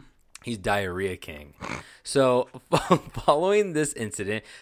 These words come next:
Terrare was desperate to avoid further military service.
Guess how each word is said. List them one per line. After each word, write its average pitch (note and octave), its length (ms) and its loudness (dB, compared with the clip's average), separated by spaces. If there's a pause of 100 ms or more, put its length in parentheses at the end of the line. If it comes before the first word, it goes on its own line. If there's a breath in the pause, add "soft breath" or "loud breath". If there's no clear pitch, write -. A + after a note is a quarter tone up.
Terrare C#3+ 520 4
was C3 180 0
desperate B2 520 -2
to C#3 180 0
avoid A#2 480 2
further A#2+ 320 -2
military G#2+ 560 -2
service. F#2 480 -8